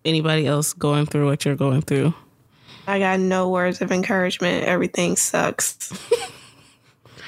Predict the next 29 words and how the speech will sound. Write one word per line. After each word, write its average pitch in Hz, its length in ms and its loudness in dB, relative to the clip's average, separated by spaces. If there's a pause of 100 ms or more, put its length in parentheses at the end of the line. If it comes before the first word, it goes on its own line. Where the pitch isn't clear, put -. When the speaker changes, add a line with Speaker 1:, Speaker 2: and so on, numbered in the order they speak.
(720)
Speaker 1:
Okay, 190 240 0
well, 147 240 0
I 170 200 0
will 190 140 2
leave 147 180 0
the 143 180 0
people 135 380 -2
some 139 220 2
words 135 220 2
of 131 100 0
encouragement 147 720 0 (120)
because 143 1300 -2 (140)
sometimes, 240 720 0
you 233 60 0
know, 240 140 0
we 233 140 0
just 262 240 -2
can't 220 240 -2
find 214 260 2
them. 123 140 0
And 170 200 0
that's 277 200 0
okay. 170 340 0
That's - 260 -2
why 208 180 0
we 202 120 2
have 185 240 0
people 165 320 0
here 156 320 2